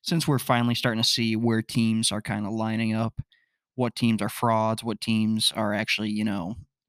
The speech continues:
good. Um, separating the pretenders from the contenders, if you will.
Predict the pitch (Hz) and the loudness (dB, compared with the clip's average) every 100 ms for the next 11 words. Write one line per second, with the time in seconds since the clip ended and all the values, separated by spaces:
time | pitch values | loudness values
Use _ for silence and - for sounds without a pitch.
0 | 120 - 110 104 107 110 - _ _ _ | -16 -2 0 0 -2 -4 -8 _ _ _
1 | _ _ _ 107 104 98 101 - - _ | _ _ _ -8 -6 -6 -6 -8 -10 _
2 | _ _ _ _ _ _ _ _ _ _ | _ _ _ _ _ _ _ _ _ _
3 | _ _ _ _ _ - - 135 139 131 | _ _ _ _ _ -2 0 0 2 2
4 | 120 110 117 135 123 117 117 117 - _ | 2 0 0 2 2 2 0 -2 -8 _
5 | _ _ _ _ 123 110 107 113 110 113 | _ _ _ _ -2 0 -2 -2 -2 -2
6 | 95 78 60 - - 107 107 92 82 76 | -2 -4 -8 -8 -6 -4 -4 -4 -6 -8